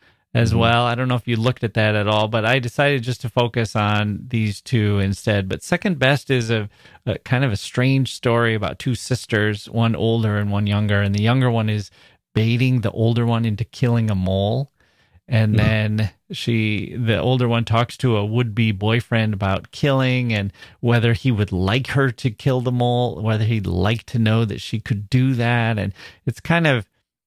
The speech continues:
Speaker 1: it's kind of sexual and kind of bizarre. But for me, I was more interested in the idea of the story, but the story itself didn't really get off the ground for me. So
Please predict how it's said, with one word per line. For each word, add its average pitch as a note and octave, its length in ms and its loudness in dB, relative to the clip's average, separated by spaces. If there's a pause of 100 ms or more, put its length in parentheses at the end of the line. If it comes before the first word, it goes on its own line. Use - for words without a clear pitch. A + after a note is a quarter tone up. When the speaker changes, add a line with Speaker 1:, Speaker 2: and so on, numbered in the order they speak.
(140)
Speaker 1:
it's - 220 -10
kind D#3 200 0
of A2+ 100 0
sexual C3 760 2
and G#2+ 160 -4
kind A#2 200 -2
of G#2 80 -2
bizarre. A2+ 580 2
But A2+ 340 -2
for B2 180 -4
me, C#3 480 2 (800)
I B2 160 2
was A#2+ 180 2
more D3 200 2
interested C3+ 400 -2
in A2+ 100 0
the A2 100 0
idea A2 340 0
of A#2 100 -2
the A2 40 -6
story, A2+ 380 0
but G#2 180 -4
the G2 80 -8
story A#2+ 280 0
itself G2 300 -2
didn't G2+ 200 -2
really F#2 220 -2
get F2+ 140 -6
off E2 180 -4
the - 80 -12
ground A#1+ 320 -6
for - 100 -14
me. - 240 -8
So - 300 0